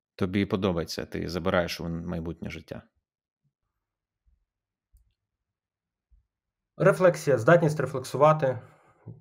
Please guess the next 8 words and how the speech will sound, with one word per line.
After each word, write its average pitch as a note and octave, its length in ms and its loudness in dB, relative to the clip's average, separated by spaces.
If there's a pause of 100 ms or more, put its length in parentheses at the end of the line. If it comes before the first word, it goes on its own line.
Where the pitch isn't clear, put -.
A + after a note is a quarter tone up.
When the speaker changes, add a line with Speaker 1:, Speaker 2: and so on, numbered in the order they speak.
Speaker 2:
і G#2 460 -6 (400)
приймати A2 360 -2
рішення. G2 380 -8 (3250)
Speaker 1:
Що - 200 0
болить D#3+ 300 6
тобі B2+ 220 4
найбільше? A2+ 920 2 (4000)
Speaker 2:
Несправедливість. A#2+ 1400 2